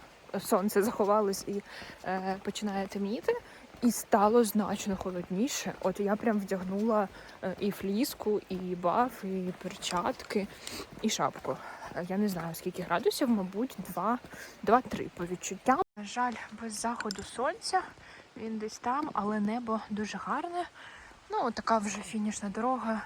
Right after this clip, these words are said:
вже асфальт. Так що топаємо. Ну, от уже місце майже, з якого я починала. Тут уже, до речі, можна і зупинитись,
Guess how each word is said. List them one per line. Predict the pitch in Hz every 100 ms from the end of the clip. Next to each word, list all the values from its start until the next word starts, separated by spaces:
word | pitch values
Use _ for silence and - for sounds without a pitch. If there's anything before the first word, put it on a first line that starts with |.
| -
вже | 202 214
асфальт. | - - - 233 202 - - - - - - - - -
Так | - 190 -
що | - 202 - - - -
топаємо. | 196 - 185 180 160 - - - - - - - - - - - - - - - 240
Ну, | 220 247 214
от | 202 208
уже | 190 190
місце | 202 208 - 202
майже, | 190 196 190
з | 190
якого | 185 - 196 185
я | 190 -
починала. | 196 - 240 349 339 302 - - - -
Тут | 285
уже, | 247 220
до | 214
речі, | 226 - - 202 202 202
можна | 196 202 202 196 -
і | 208 202 - - - -
зупинитись, | 202 247 - 226 226 220 208